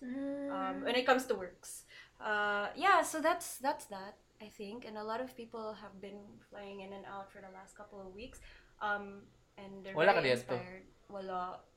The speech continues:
Speaker 1: I'm so busy, like, uh, with finals week man, so graduate,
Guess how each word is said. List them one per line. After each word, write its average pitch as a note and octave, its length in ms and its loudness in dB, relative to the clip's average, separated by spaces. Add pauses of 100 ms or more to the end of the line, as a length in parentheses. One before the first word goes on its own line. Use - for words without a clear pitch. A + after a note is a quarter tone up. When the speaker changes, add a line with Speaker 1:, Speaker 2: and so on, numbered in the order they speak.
Speaker 1:
I'm A3 160 -6
so A#3+ 200 -2
busy, G#3 580 -10
like, F#3 220 -18 (200)
uh, F#3+ 340 -10
with F#3+ 160 -12 (800)
finals G#3+ 400 -4
week G3+ 160 -14
man, F#3 260 -16
so - 140 -20 (100)
graduate, F#3+ 600 -8